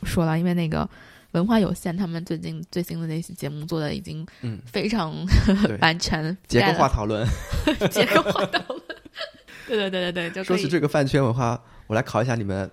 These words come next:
Speaker 2: 先从简单的开始啊。第一个是，反正都是缩写嘛，字母的缩写，X-，
Speaker 1: 嗯。
Speaker 2: X S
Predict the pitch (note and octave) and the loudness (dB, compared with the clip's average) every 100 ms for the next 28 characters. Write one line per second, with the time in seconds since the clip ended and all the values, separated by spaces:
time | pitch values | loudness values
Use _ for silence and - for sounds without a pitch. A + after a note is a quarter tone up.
0 | _ - D3+ E3 C#3+ C#3 G#2+ A#2 B2 B2 | _ -6 -2 0 0 0 0 0 0 0
1 | A#2+ G2 F#2+ - _ _ _ _ - C#3+ | 0 -4 -6 -10 _ _ _ _ -4 -2
2 | D#3 C3+ - A#2 G2+ E2 _ _ - A2+ | 0 -2 -2 -4 -4 -6 _ _ -4 -2
3 | D#3 D#3 B2+ - D#3 F3 - G2 A2 - | -2 -2 -4 -8 -8 -6 -8 -10 -12 -12
4 | C#3 G2+ - A#2+ - - C#3 - - - | -12 -10 -8 -8 -8 -10 -10 -12 -8 -2
5 | C3+ - - - A2+ B2+ - | -2 -2 -10 -4 -4 -4 -8